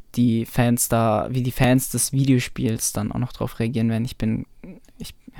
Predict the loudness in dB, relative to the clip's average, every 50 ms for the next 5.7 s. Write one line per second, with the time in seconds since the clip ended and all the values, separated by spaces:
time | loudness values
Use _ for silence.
0 | -8 -2 2 2 4 4 2 -2 -4 -8 -16 -18 -20 -18 -18 -20 -20 -20 -20 -20
1 | -20 -20 -20 -20 -20 -18 -10 -6 -4 -2 0 0 0 0 0 -2 -2 0 2 2
2 | 2 2 2 -2 -6 -6 -12 -12 -8 -4 -4 -4 -2 2 4 6 6 4 4 -2
3 | -6 -6 -6 -4 0 4 6 6 6 6 2 -6 -10 -12 -12 -12 -10 -6 -2 0
4 | 2 4 4 2 0 -4 -8 -2 4 6 6 6 6 6 4 6 6 6 4 2
5 | -2 -8 -4 0 4 6 6 6 6 4 2 2 2 0